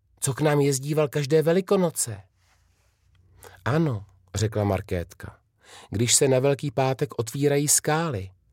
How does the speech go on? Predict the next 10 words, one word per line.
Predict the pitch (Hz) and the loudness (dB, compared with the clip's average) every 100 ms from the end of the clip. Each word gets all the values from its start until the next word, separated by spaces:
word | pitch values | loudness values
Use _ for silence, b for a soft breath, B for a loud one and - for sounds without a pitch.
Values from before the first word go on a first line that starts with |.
| _ _ _ | _ _ _
To | - | -2
je | 135 | 0
taková | 156 165 160 | 2 2 4
tradice. | 156 170 170 127 - 82 87 - B B B | 4 2 4 2 0 -6 -8 -20 B B B
Váš | 113 123 117 | 0 2 2
strýček | - - 151 165 185 - | 0 0 -2 0 -2 0
Ludvík | 110 98 98 107 - | -2 0 -4 -6 -6
to | 135 - | -2 0
ale | 127 | 2
nepotřebuje, | 127 131 175 175 113 92 85 80 | 2 2 0 -4 -4 -4 -6 -8